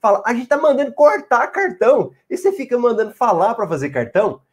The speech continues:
Então, é muito importante que essa clareza na sua mente você tenha. Eu estou falando pra você gerar renda extra, com cartões de crédito, com geração de pontos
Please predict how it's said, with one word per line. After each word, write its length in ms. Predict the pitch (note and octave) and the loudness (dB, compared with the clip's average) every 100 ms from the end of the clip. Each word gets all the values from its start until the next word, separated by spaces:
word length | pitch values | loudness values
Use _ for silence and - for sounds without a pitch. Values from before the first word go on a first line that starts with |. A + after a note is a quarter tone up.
| _ | _
Então, 240 | B2+ G3+ G3+ | -6 -4 -2
é 60 | F3 | -4
muito 500 | D3 C#3+ A3 D#4 A#3 | -4 -4 -4 -4 -6
importante 560 | F#3 C#3+ C#3+ G3 G#3 | -6 -4 -2 -2 -4
que 220 | - E3 - | -10 -12 -6
essa 340 | E3+ G#3+ - | -6 -4 -8
clareza 580 | - F3+ C#3 A#2+ F3 G3 | -4 -2 -2 0 0 0
na 140 | D3 C3 | -2 -2
sua 180 | A#2+ | -2
mente 320 | G2+ B2+ F3+ D#3+ | -2 -2 -2 -2
você 280 | B2 - | -6 -6
tenha. 360 | A3 B3+ D3+ G#2 _ _ - | -4 -2 -2 -4 _ _ -14
Eu 120 | G#2+ | -12
estou 440 | G#2+ - B2 D3+ F3+ | -12 -6 2 2 2
falando 640 | B3 A#3 D#3+ D3 D3 D3+ _ _ _ _ _ _ | 0 2 4 4 0 -6 _ _ _ _ _ _
pra 100 | - | -12
você 240 | F#2 - F#2 | -12 -10 -12
gerar 380 | F2 F#2+ C#3 | -8 -2 -2
renda 340 | G#3+ A#3 A#3 G#3 | 0 -2 2 4
extra, 500 | F3 E3 - D3+ D3 _ _ | 4 0 -4 -8 -8 _ _
com 140 | - F#2 | -14 -10
cartões 480 | F2 - C3+ F#3 | -10 -2 4 4
de 80 | G3 | 4
crédito, 480 | F#3 F3 D#3+ D#3+ - | 0 0 0 -2 -10
com 140 | - | -18
geração 480 | F#2+ G2 - - G#3+ | -10 -8 -6 -4 -4
de 100 | A#3 | -4
pontos 480 | - G3 F#3 E3+ F3+ | 0 4 4 2 -2